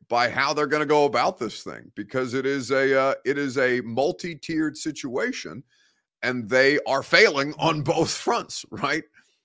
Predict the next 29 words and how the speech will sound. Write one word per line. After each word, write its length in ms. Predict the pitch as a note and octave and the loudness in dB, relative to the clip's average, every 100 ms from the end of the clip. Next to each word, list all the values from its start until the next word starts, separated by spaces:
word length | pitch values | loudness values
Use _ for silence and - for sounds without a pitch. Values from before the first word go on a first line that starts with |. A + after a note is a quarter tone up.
| _ | _
Uh, 420 | C3 C#3+ C#3+ C3+ - | 2 6 6 6 4
Eddie 140 | D#3 D#3 | -2 -2
Gray 260 | D#3 D#3 | 2 2
says, 260 | C#3+ C3 G#2+ | 2 -2 0
"However, 480 | D#3 E3+ F3 A2 - | 4 6 4 0 -4
it 100 | B2+ | -2
is 180 | D3 D#3+ | 0 -2
the 80 | D3+ | -4
job," 280 | B2 B2 - | -2 -2 -2
and 100 | G2+ | -6
he's 200 | A#2+ - | -8 -10
correct 360 | - D#3 D3+ G#2+ | -8 -6 -4 -6
on 120 | G2 | -10
this, 200 | D#3+ - _ _ _ - | -12 -18 _ _ _ -4
"however, 280 | A#2+ C3 C#3 | -2 0 0
it 80 | |
is 100 | C3 | -2
the 80 | C3+ | -2
job 300 | C3 C#3+ C#3+ | 0 0 0
of 40 | D3 | -4
the 60 | |
coaching 340 | - A#2+ A2+ G#2+ | -4 -2 -4 -8
staff 300 | - A2 - | -2 -2 -2
to 120 | A#2 | -10
improve 340 | F#2+ C#3 B2+ | -8 -8 -10
the 80 | G#2+ | -8
players 360 | - B2+ G#2 - | -4 -4 -4 -8
too, 220 | A3+ G#3 | -12 -8
Buck." 220 | - - | -8 -8